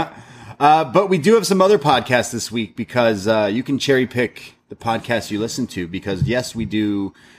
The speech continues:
Up Next, B D Elite, and of course, Shot in the Dark with John Cena, where he talks about Dark,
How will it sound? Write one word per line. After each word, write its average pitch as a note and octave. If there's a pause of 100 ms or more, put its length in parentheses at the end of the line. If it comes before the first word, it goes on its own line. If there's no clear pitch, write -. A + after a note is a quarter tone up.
(460)
Up B2+
Next, C3+
B B2+
D B2+
Elite, B2+
and A2
of G#2+
course, A2+
Shot B2
in A#2+
the G#2
Dark A2
with F#2
John G#2
Cena, G#2+
where G2+
he G#2
talks F2+
about E2
Dark, F2+